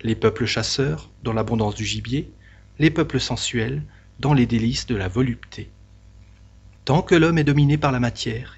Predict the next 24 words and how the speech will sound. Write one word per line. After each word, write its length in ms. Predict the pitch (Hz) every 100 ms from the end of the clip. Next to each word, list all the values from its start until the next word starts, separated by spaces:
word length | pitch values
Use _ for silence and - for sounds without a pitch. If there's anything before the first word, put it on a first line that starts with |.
| -
il 140 | 135 127
ne 100 | 127
peut 220 | - 127
qu'imparfaitement 960 | - 165 170 165 - - 127 - 127
comprendre 600 | - 135 131 - 123 123
la 120 | 113 104
spiritualité. 840 | - 117 113 - 104 104 - 104 - - - -
C'est 140 | -
pourquoi 500 | - 131 - 147 175 -
il 120 | - 120
se 140 | 120
fait 180 | - 151
des 120 | 127
peines 420 | - 131 143 123
et 100 | -
des 120 | 117 113
jouissances 440 | 147 147 139 -
futures 600 | - 117 - 135 151 - - - -
un 80 | 127
tableau 420 | - 135 127 135
plus 240 | 135 - 180
matériel 720 | 160 143 123 117 120 131 143 -
que 100 | 117
spirituel. 760 | - 127 120 - 107 107 113